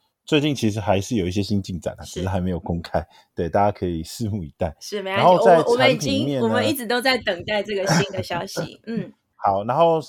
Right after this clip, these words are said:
Speaker 1: 呃，在产品面我们是有成功进入四个领域，那其中一个是 Edge Server。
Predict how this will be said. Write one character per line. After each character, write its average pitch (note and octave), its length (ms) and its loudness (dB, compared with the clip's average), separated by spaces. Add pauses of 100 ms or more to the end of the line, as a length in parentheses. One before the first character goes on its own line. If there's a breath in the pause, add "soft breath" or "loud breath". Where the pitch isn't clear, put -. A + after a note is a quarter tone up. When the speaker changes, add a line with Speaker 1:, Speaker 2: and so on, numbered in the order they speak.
(200)
Speaker 1:
呃， B2 200 0
在 F#3+ 120 0
产 E3 160 -2
品 C#3 160 -6
面 D3+ 260 -4
我 A2 120 -6
们 G#2 100 -6
是 D3 180 -2
有 A2+ 120 4
成 G#2+ 320 -4
功 C3+ 260 0
进 B2+ 300 -4
入 B2 220 -2
四 D3 260 -2
个 G2 140 -2
领 E2 180 -8
域， F#2+ 260 -4 (360)
那 B2+ 240 2
其 B2+ 180 -4
中 D3 160 0
一 - 20 -6
个 A#2 140 0
是 A#2+ 220 -6
Edge A2+ 360 -6
Server。 G#2 400 -6